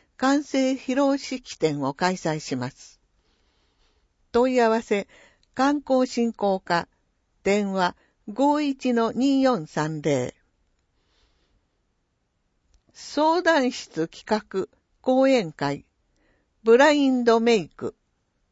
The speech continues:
鏡を見なくてもできる化粧の方法を学びます。十二月九日日曜、十四時から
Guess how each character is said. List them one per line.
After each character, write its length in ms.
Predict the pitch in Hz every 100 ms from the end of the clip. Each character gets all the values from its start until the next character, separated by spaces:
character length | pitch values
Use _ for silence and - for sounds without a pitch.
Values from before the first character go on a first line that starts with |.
| _ _ _ _ _ _ _ _ _ _ _ _ _
鏡 500 | - 240 330 370 320
を 60 | 220
見 140 | 240
な 160 | 285 240
く 120 | -
て 140 | - 185
も 140 | 170
で 140 | 180
き 180 | 185 220
る 220 | 190 175 - _
化 100 | -
粧 320 | 240 - 311 220
の 140 | 180
方 240 | 214 247
法 340 | 240 233 220 208
を 80 | -
学 300 | 185 180 175
び 140 | 160
ま 160 | 156 165
す。 320 | - - _ _ _ _ _ _ _ _ _ _ _ _ _ _ _ 202
十 280 | 269 302
二 160 | 320 285
月 300 | 269 277 247
九 160 | - 202 220 220 208
日 240 | 196 190 -
日 400 | 190 202 - 202
曜、 360 | 175 151 156 _ _ _ _ -
十 340 | 214 320 277
四 180 | 233 262
時 160 | 226 190
か 160 | 160
ら 220 | 156 151